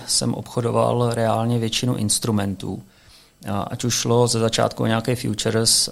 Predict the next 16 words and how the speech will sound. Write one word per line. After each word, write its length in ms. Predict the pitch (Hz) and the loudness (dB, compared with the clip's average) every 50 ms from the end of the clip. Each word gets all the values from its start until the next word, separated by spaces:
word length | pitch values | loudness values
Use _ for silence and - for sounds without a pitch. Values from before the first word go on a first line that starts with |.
| - | -6
akcie, 580 | - 107 - - - - - 110 110 107 107 - - | -8 -8 -6 -2 -2 0 0 2 2 2 0 0 -2
E 60 | 107 | -4
T 120 | - - - - | -4 -4 -4 -4
F 120 | 104 - | -4 -6
K, 320 | - - 110 110 107 110 - - - - - | -4 -2 0 0 0 0 -4 -6 -10 -8 -4
ale 200 | 107 107 110 - | -2 0 0 0
od 120 | - 113 | 0 0
roku 220 | 113 117 117 - 127 | -2 -2 -2 -2 -2
dva 140 | 117 120 117 | -2 -2 -4
tisíce 400 | - 120 - - 120 - - 123 | -2 -4 -4 -4 -4 -2 -2 -2
jedenáct 400 | 113 110 113 117 110 107 110 - | -2 -2 -2 -2 -2 -2 -2 -2
se 80 | 117 | -2
soustředím 480 | 110 - 113 107 - - 120 110 120 117 | -4 -4 -2 -2 -2 -2 0 0 0 0
výhradně 360 | 110 104 104 113 110 120 127 | 0 -2 -2 -4 -2 -2 -2
na 80 | 123 113 | -2 0
Forex, 460 | - - 110 104 - - - - | 0 -2 -2 -2 -2 -4 -6 -6